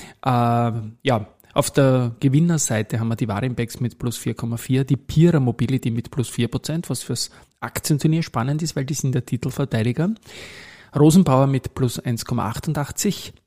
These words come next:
Prozent und auf der Verliererseite Voestalpine mit minus zwei Komma vier Prozent, Polytech Group mit minus zwei Komma sechs Prozent und R B I mit minus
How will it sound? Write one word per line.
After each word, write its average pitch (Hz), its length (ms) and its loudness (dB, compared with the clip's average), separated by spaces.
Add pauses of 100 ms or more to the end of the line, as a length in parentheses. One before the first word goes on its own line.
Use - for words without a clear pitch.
(120)
Prozent 131 580 -2
und 135 180 0
auf 117 140 -2
der 127 120 -4
Verliererseite 120 840 -2
Voestalpine 139 800 4
mit 139 180 -2
minus 117 280 -2
zwei 113 180 -4
Komma 110 220 -4
vier 143 180 0
Prozent, 131 480 -4
Polytech 160 460 6
Group 127 260 2
mit 120 160 -2
minus 110 300 -2
zwei 113 260 2
Komma 113 260 -2
sechs - 260 -8
Prozent 113 460 -8 (460)
und 131 320 2 (240)
R 127 100 2
B 127 120 4
I 139 280 4 (160)
mit 147 380 -2
minus 131 480 2